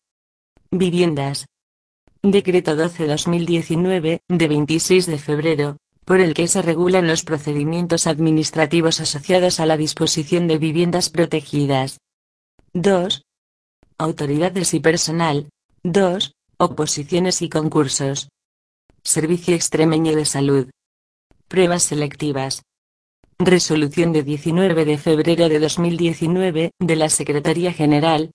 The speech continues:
por la que se modifican los lugares de celebración del ejercicio de la fase de oposición incluidos en la resolución de veintisiete de noviembre de dos mil dieciocho, por la que se fija el lugar, fecha y hora de la celebración del mencionado ejercicio en el proceso selectivo.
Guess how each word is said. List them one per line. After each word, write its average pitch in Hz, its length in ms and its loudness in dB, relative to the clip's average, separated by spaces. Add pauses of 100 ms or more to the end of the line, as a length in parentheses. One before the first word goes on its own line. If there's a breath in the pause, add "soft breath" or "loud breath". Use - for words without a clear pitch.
por 175 140 4
la 156 140 0
que 160 100 -4
se 170 160 -2
modifican 156 600 0
los 156 160 -2
lugares 170 360 2
de 165 120 -2
celebración 170 640 0
del 156 140 0
ejercicio 175 680 -4
de 175 120 0
la 160 100 -2
fase 170 300 -4
de 147 120 2
oposición 151 560 -2
incluidos 160 600 0
en 170 120 0
la 151 80 0
resolución 151 680 -2
de 156 100 2
veintisiete 151 640 0
de 156 140 4
noviembre 170 480 0
de 156 100 0
dos 151 220 -2
mil 190 180 0
dieciocho, 175 760 0 (120)
por 175 160 4
la 156 140 0
que 170 100 -2
se 165 180 -2
fija 175 260 -2
el 147 120 0
lugar, 143 380 2 (280)
fecha 190 420 0
y 175 100 2
hora 190 180 2
de 165 120 2
la 156 120 2
celebración 151 680 0
del 156 160 2
mencionado 165 500 2
ejercicio 180 720 -2
en 175 80 2
el 151 120 0
proceso 190 460 -2
selectivo. 139 720 -4